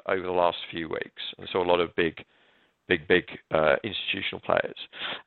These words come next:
And the first one is when, when and if do we see that non-fa-, negative non-farm payroll number?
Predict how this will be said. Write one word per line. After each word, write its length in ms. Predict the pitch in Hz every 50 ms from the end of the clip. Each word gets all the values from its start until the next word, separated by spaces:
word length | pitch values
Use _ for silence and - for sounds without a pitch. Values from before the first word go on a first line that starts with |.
| - -
And 640 | 113 113 113 117 113 113 110 110 110 110 104 - - _ _ _ _
the 120 | - - -
first 260 | - 175 175 - -
one 140 | 151 135 131
is 360 | 120 113 113 113 107 101 90 - - - - - _ _ _ _ _ _ _ _ _
when, 480 | - 92 104 110 113 117 113 113 113 - _ _ -
when 300 | 113 107 117 117 120 123
and 120 | 120 113 113
if 180 | - 117 117 - - -
do 120 | 113 104
we 120 | 101 104 - -
see 120 | 104 101
that 220 | 90 95 92 - 98
non-fa-, 360 | 98 90 90 87 - 95 95 -
negative 360 | 110 104 98 90 87 87 -
non-farm 440 | 92 92 85 82 - - 85 82 87
payroll 440 | - - 85 82 85 85 85 85 90
number? 380 | 92 - 50 55 - 71 -